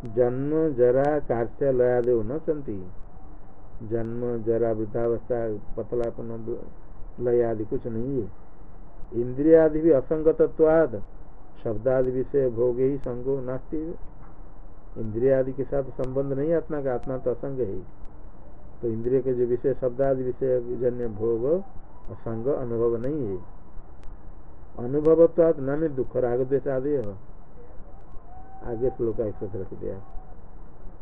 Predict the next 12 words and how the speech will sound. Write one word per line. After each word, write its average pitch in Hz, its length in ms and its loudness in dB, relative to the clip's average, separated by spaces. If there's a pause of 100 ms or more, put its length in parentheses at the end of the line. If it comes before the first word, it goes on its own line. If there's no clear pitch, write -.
(260)
अनुभव 127 380 8
रूप 156 180 4
है, 117 220 8 (800)
ऐसे 147 420 0 (680)
सुख 127 200 -2
राग 123 380 4
द्वेष 120 320 2
आदि 113 180 -2
मेरे 107 380 -2
में 101 100 -6
नहीं 117 380 -2
है। - 240 -8